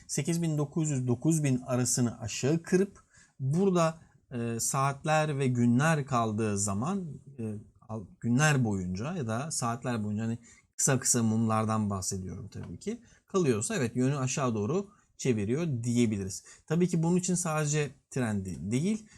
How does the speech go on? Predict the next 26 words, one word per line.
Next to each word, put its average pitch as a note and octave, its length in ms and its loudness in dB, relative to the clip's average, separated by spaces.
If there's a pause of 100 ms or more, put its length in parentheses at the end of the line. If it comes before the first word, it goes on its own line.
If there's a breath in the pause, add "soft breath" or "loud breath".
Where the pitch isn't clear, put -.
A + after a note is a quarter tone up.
(180 loud breath)
buradaki D3 720 -2
dipleri C3+ 360 0
de A2+ 100 0
takip F#2+ 400 -6
edeceğim. F#2+ 380 -10 (320 loud breath)
Yani B2 260 0
bu C3 120 0
diplerin C#3 440 0
de C#3 40 0
altına A#2+ 420 -2
inmiş A#2+ 380 0
mi? G2+ 100 -4
Bakın A2+ 320 0
burada A2+ 180 -2
da G2+ 100 -2
bir F#2+ 180 -4
dip - 200 -12
var. F3 200 -8 (260 loud breath)
Bunların C#3 340 0
da C3+ 80 -4
altına B2 300 -2
inmiş C3 420 -2
mi, A2+ 80 -6
inmemiş A#2 360 -2
mi A2+ 140 -6
gibi. D3 300 -4